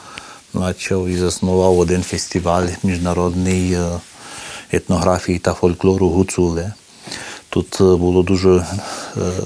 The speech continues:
дуже багато людей, там верх тисячі людей при-, на цей, е, були присутні на цьому, е,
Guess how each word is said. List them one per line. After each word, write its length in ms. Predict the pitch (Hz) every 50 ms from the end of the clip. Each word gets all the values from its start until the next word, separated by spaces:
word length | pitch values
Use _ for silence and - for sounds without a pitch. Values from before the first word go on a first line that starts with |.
| 107
дуже 220 | 110 110 101 98 95
багато 460 | 87 90 85 87 92 92 - - 90
людей, 340 | 85 90 87 85 95 95 92
там 360 | 92 - 92 92 92 90 90 90 90 87 87
верх 200 | 92 98 101 -
тисячі 440 | - - 95 92 - - - - 90
людей 280 | 85 85 82 90 90
при-, 220 | 90 - - 92 87 101 101 -
на 160 | - 82 85 85
цей, 360 | - - 90 90 90 87 87
е, 80 | 87 85 82 82 82 82 82 82 82 82 85 - - - -
були 300 | - 90 92 95 92 90
присутні 400 | - 92 - - 95 95 98 92
на 120 | 87 87
цьому, 480 | - - 92 90 90 90 90 85 85 - -
е, 40 | -